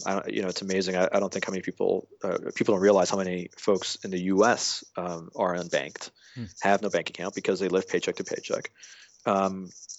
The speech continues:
Speaker 1: and so you need to pay your, your electric bill, and the electric, you know, you have no checking account. So what do you do? Well, you go get a money order,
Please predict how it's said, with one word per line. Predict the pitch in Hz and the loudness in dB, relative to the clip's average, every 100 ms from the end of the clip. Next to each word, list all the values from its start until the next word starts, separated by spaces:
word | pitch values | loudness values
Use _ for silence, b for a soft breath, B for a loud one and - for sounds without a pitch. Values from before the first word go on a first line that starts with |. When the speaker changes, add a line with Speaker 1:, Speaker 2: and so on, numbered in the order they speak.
| - | -2
Speaker 1:
and | 113 104 104 104 104 101 | 2 4 2 0 -4 -4
so | - 107 104 | 2 2 2
you | 104 110 113 117 | -2 -2 -2 -2
need | 113 | -2
to | - | 2
pay | 107 | 4
your, | 101 104 117 - | 6 4 4 2
your | 123 | 2
electric | 143 - - | 2 0 -4
bill, | 67 - - b b _ | -4 -6 -14 b b _
and | 92 92 92 90 | -6 -4 -4 -6
the | 101 | -4
electric, | 90 90 - | -2 -2 -6
you | 104 | -8
know, | 92 | -4
you | 90 | 0
have | 90 101 | 0 0
no | 101 - - | -4 -6 -4
checking | - 165 123 | 0 0 0
account. | 82 - - | -8 -10 -10
So | - | -6
what | 90 90 | -4 -4
do | |
you | 101 | -4
do? | 151 143 | -2 -2
Well, | 78 87 | -2 -4
you | 98 | -2
go | 95 | -2
get | 92 | -2
a | 95 | -2
money | 110 135 | -2 -2
order, | 82 62 - | -4 -8 -12